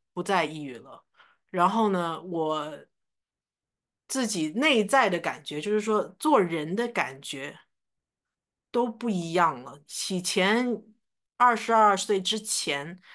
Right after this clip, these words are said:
我的心态一直是一种焦虑、恐惧、紧张的一种内在的感觉，我从来就不知道精神健康是什么样的感觉。但是从那天开始，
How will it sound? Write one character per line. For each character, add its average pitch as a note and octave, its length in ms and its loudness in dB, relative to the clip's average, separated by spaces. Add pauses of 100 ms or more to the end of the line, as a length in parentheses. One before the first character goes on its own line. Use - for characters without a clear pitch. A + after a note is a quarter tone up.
(200)
我 E3+ 180 2
的 G3 160 4
心 B3 300 0
态 A#3+ 180 2
一 F#3+ 200 -4
直 F#3+ 160 -4
是 F#3+ 200 -2
一 F3+ 140 -2
种 D#3 180 -4
焦 F#3 240 4
虑、 F#3+ 140 2
恐 D3+ 340 -8
惧、 E3 300 -4
紧 C#3+ 320 -8
张 A3+ 300 4
的 A3+ 100 4
一 E3+ 140 0
种 C#3+ 340 -8
内 G3 240 2
在 F3 220 0
的 D#3+ 100 -4
感 C#3 220 -6
觉， E3 240 -8
我 G#3+ 80 2
从 A3 200 2
来 E4 140 6
就 F4 80 4
不 G3+ 160 -4
知 G3 160 -2
道 A3 220 4
精 A3 180 -4
神 F#3+ 180 -4
健 G3 160 0
康 F3 160 -2
是 G3 120 -2
什 F3 120 -8
么 D3 80 -10
样 E3+ 140 -2
的 E3+ 80 -2
感 - 180 -8
觉。 - 220 -12 (720)
但 D4+ 240 6
是 - 180 4
从 A3 220 4
那 C4 100 4
天 A#3 200 0
开 B3 260 0
始， - 400 -2